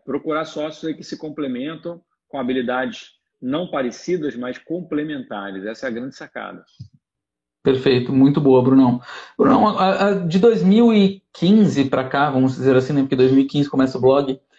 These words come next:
Speaker 2: é... tu começou sozinho, obviamente, o blog ali, escrevendo, et cetera e tal. Hoje tu tá com um time de quantas pessoas?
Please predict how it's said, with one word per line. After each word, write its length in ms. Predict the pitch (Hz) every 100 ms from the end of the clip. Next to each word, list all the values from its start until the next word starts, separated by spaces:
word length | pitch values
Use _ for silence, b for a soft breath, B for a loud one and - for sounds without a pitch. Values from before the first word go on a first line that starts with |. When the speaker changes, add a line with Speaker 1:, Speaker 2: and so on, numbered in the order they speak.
| b -
Speaker 2:
é... 580 | 151 160 160 160 156 143 -
tu 80 | -
começou 280 | 143 170 -
sozinho, 380 | 147 135 156
obviamente, 800 | 170 127 131 143 131 175 - -
o 20 | -
blog 320 | 131 131 127
ali, 160 | 127
escrevendo, 540 | 135 - 127 131 135 131
et 60 |
cetera 240 | 131 135 131
e 20 |
tal. 320 | 127 156 - b b _
Hoje 240 | 196 233
tu 100 | 214
tá 100 | 233
com 80 | 220
um 40 | 214
time 200 | 220 202
de 80 |
quantas 300 | 208 214 196
pessoas? 580 | - 160 135 104 - _